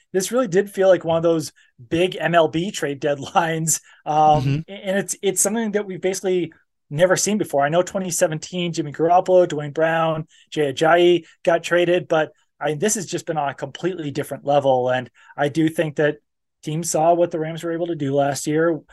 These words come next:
Speaker 1: win a Super Bowl by trading picks for players and saying, "All right, let's, let's give that a shot as well." Because yeah,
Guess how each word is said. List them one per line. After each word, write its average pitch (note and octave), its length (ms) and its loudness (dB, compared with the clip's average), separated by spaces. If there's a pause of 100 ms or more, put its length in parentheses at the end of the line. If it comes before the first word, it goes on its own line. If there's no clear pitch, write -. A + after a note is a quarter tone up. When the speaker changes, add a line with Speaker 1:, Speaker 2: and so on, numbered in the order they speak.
(160)
Speaker 1:
win C3+ 160 -6
a - 20 -4
Super D#3 300 -4
Bowl D#3+ 140 -2
by D#3 120 2
trading C#3+ 300 -6
picks D3+ 220 -6
for D#3 100 -4
players D3+ 420 0
and D3+ 120 -8
saying, D#3 360 0 (400)
"All G#3+ 100 2
right, A#3+ 300 4
let's, - 340 -4
let's G3+ 200 0
give C#4 160 -2
that C#4 160 2
a - 20 -2
shot C4 240 2
as G3+ 120 -6
well." A#3+ 200 4
Because F#3 320 -4
yeah, C4+ 240 0